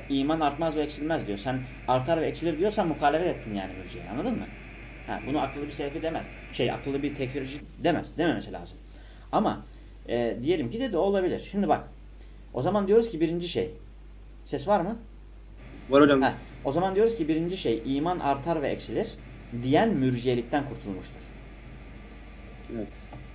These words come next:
Speaker 1: Tamam mı?
Speaker 2: Hı.
Speaker 1: Şimdi bak İmam el-Berbehari. Bak bunları unutmayacaksın.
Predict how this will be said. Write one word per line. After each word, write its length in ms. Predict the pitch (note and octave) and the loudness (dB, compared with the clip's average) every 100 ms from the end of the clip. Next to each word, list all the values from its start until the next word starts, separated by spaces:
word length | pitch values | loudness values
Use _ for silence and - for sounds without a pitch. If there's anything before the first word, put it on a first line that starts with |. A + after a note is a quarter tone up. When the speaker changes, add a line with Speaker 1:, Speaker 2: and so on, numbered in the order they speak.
| - - - - - | -16 -16 -16 -12 -4
Speaker 1:
Tamam 200 | G#3 A#2+ | -2 0
mı? 100 | F#2+ - - - - - - - B2+ | -4 -8 -14 -14 -16 -16 -16 -14 -12
Speaker 2:
Hı. 60 | C#3+ C#3+ - - - - - - - | -12 -12 -14 -14 -14 -14 -14 -14 -14
Speaker 1:
Şimdi 220 | - F#3 D#3+ | -6 2 2
bak 160 | A#2+ - | 2 2
İmam 420 | C#3 D#3+ G#3+ G3+ - | 4 6 6 4 4
el-Berbehari. 960 | D#3 D#3 C3+ D#3 D3+ B2+ B2+ C3 G#2 F#2 - - - - - | 6 6 8 8 8 6 6 4 2 -2 -10 -16 -16 -8 -2
Bak 200 | A2+ - - - - A2 C3 | -2 -2 -14 -14 -12 -10 -2
bunları 260 | B2+ D3+ | 0 2
unutmayacaksın. 580 | E3+ F3+ F3+ G#2+ G#2 | 0 -2 -2 -4 -6